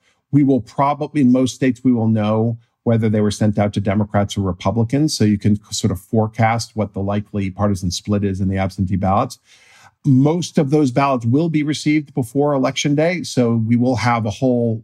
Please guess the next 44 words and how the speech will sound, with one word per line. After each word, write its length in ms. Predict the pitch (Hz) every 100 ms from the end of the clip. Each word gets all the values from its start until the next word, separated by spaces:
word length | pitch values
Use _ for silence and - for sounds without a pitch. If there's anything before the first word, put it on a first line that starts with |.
| _
uh, 160 | 110 95
swath 400 | - 127 120 117
of 120 | 107
ballots 400 | 107 104 104 -
that 200 | 107 104
will 280 | 110 101 98
be 360 | 113 104 101 -
in 160 | 127 120
the 80 |
hands 380 | 90 123 170 160
of 180 | 117 104
the 60 | 98
election 360 | 95 92 -
officials. 560 | 90 - 87 - 107 - _ _ _ - -
And 180 | 139 131
so 100 | 156
we 140 | 143
will 140 | 135 131
know 200 | 139 127
how 200 | 113 135
many 120 | 135
ballots 400 | 120 117 110 -
need 180 | 123 113
to 60 |
be 120 | 107
processed. 720 | 101 - 110 113 143 160 - _
We'll 100 | 120
know 180 | 120 117
how 160 | 101 123
many 140 | 120
ballots 380 | 110 110 113 -
are 300 | 117 107 110 107
at 200 | 110 -
that 220 | 120 120
time 300 | 117 110 107
in 260 | 123 113 107
dispute. 720 | 104 90 - 156 147 104 - - _ _ _ -
But 140 | 147
you're 100 | 131
right. 180 | 165 127
If 140 | 113
it, 80 | 131 113
if 160 | 139
it's 400 | 151 120 - -